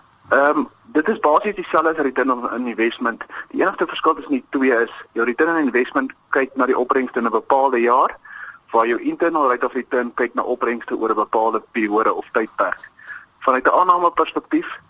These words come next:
moet jy dieselfde tipe aannames volg. Jy moet nog steeds gaan kyk na, na verwagte pryse. Jy moet nog steeds gaan kyk na jou produksiekoste om op beide gevalle by 'n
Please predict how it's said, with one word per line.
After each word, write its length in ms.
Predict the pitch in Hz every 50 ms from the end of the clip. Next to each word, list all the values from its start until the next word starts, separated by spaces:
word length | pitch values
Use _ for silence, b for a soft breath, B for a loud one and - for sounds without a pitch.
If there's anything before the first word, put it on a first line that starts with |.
| B B B B B _
moet 140 | 233 - -
jy 60 | 240
dieselfde 320 | 233 - - 147 147 151
tipe 260 | - 131 - - -
aannames 440 | - 139 143 147 151 156 156 151 - -
volg. 480 | 165 156 156 - - - - - - -
Jy 100 | - 113
moet 80 | 117 120
nog 140 | 120 -
steeds 260 | - - 156 151 147 -
gaan 140 | 139 139
kyk 200 | 131 - 127 123 -
na, 340 | 127 127 120 117 107 - - - _
na 200 | 113 117 113 107
verwagte 460 | - - - 113 113 - - - 117
pryse. 520 | - - 147 151 156 - - 165 156 147 B B B B B B B _
Jy 100 | - 113
moet 100 | - -
nog 100 | - -
steeds 260 | - 143 131 127 -
gaan 120 | 139 131
kyk 180 | 127 123 117 123
na 80 | 120 113
jou 120 | 113 110
produksiekoste 1000 | 113 113 113 - - - - - 165 - - 139 143 135 - - 131 131 123 127 B B B B B B B -
om 160 | - 123 120
op 100 | 113 -
beide 240 | 135 120 123 131 127
gevalle 480 | 123 117 - 127 120 117 120 117 113 - -
by 120 | 110 110 107
'n 400 | 107 110 107 107 107 107 101